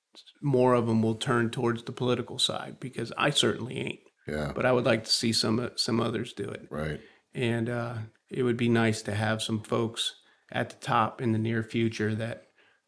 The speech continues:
Speaker 1: that, that have been on the battlefield.
Speaker 2: Yeah. A-, and I can, I can certainly understand that. And that's why I think it's so important for, you know, dumb guys like me who have not been in the military, but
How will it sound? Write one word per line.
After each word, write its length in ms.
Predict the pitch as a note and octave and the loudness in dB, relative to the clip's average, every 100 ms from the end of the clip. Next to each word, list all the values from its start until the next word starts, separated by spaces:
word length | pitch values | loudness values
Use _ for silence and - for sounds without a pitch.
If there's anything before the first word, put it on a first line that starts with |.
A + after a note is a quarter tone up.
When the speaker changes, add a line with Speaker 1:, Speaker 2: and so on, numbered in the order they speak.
| _ - | _ -10
Speaker 1:
that, 280 | - - - | -10 -8 -2
that 160 | B2+ | 0
have 300 | A#2+ A#2 - - _ _ _ _ _ _ _ _ _ - | 0 -4 -8 -18 _ _ _ _ _ _ _ _ _ 0
been 120 | C#3 | 4
on 120 | C3 | 4
the 40 | A2+ | 2
battlefield. 540 | A#2 A#2+ A2 - - | 0 0 -2 -6 -6
Speaker 2:
Yeah. 280 | C#2+ C#2 D2+ - _ _ - | -6 -6 -10 -16 _ _ -8
A-, 340 | E2 E2+ - F#2 | -4 -4 -2 0
and 100 | F2 | 0
I 100 | F2 | -2
can, 320 | - F2+ F2+ - - - | 0 0 -2 -10 -8 -4
I 100 | F#2 | -2
can 140 | E2 | -2
certainly 340 | - G2 F#2+ F#2 | 0 2 4 4
understand 560 | F2+ E2 - F2+ F2+ | 4 0 0 0 2
that. 320 | F2+ F2+ F#2 - | 2 2 0 -2
And 340 | D#2 D2+ D2 - - - - - | -6 -6 -10 -12 -20 -20 -4 4
that's 240 | G2 - | 4 6
why 220 | F#2+ E2 | 4 4
I 40 | D#2+ | 2
think 220 | - E2+ | 0 -2
it's 160 | E2 | 0
so 240 | - F#2+ G2+ | 2 4 6
important 680 | G2+ - G#2+ D#2+ D#2+ C#2+ | 4 4 4 4 0 -6
for, 460 | - E2 D#2 D2+ D2 _ _ _ _ _ | -4 -2 -2 -4 -10 _ _ _ _ _
you 80 | - | -6
know, 300 | D#2+ D2 C#2+ - _ _ | -4 -6 -10 -16 _ _
dumb 220 | F2 G#2 | 4 6
guys 400 | G#2 F#2+ F#2+ F2 | 8 8 8 8
like 240 | F#2 F2 F2+ | 6 6 6
me 300 | F#2 F#2+ F#2+ | 8 8 6
who 180 | E2 | 4
have 160 | D2+ G#2 | 0 -2
not 340 | E2 E2+ - | -2 0 0
been 180 | - D#2 | 0 0
in 120 | D2 | -2
the 60 | D2+ | -4
military, 640 | D2+ - D2 - - D3 | -6 -6 -8 -6 -4 -4
but 340 | D#3 D3+ - | -6 -6 -6